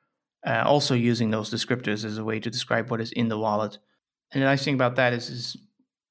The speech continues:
generally when code gets refactored, it's just easier to read. Right now, it's still really, really hard to understand what the wallet is doing.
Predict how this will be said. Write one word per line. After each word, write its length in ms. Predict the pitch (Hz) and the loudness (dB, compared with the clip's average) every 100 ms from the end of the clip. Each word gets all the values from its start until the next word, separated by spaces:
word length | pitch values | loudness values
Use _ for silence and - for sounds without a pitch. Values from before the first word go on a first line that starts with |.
| _ _ | _ _
generally 320 | 143 185 185 147 | 2 4 6 4
when 160 | 147 | 2
code 240 | 139 143 131 | 2 2 2
gets 160 | 127 | 0
refactored, 380 | 127 123 127 127 | -2 2 0 0
it's 200 | 117 113 | -6 -4
just 180 | - 135 | -4 -2
easier 280 | 127 113 113 | -2 0 -2
to 100 | 104 | 0
read. 400 | 110 113 127 - _ _ _ _ - | 0 0 -2 -10 _ _ _ _ -12
Right 300 | 123 127 127 | 0 2 4
now, 220 | 127 120 | 4 4
it's 140 | 117 | 0
still 180 | 127 120 | -4 -4
really, 400 | 120 127 123 123 | 0 2 4 4
really 180 | 123 123 | 4 2
hard 240 | 123 117 | 0 -2
to 60 | 120 | -2
understand 400 | 117 123 117 113 | -4 -4 -4 -4
what 80 | 113 | -4
the 80 | 117 | -4
wallet 320 | 117 113 110 | -2 -4 -6
is 80 | - | -6
doing. 400 | 113 120 139 | 0 0 0